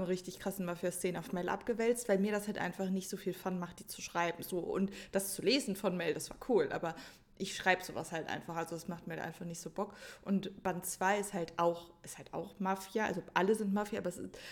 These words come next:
da stehen halt andere Sachen halt eher im Vordergrund, also eher so dieses Emotionale zwischen Manu und Riley und diese,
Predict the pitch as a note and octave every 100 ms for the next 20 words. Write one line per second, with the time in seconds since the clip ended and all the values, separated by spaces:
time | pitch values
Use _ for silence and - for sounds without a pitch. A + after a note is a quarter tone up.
0 | - G3+ G3+ A#3 G#3 G3+ - F#3+ G#3 G3
1 | F#3 F#3+ G#3 F#3+ E3+ - G#3 A3+ A3 A3
2 | A#3 A#3 B3 B3 - B3 C4 - - -
3 | F#3+ F#3 F3+ - F#3 F#3 F#3 F3+ - F#3+
4 | F3+ F3+ G#3 G#3+ - G#3 A3 G3+ - -
5 | - - F#3+ F#3+ G3 G3 F#3+ - F#3 G3
6 | G#3+ A3+ A#3 B3+ - - - - G3 F#3+
7 | F#3 F3+ - - F3+ F3+ F#3+ F#3 F3+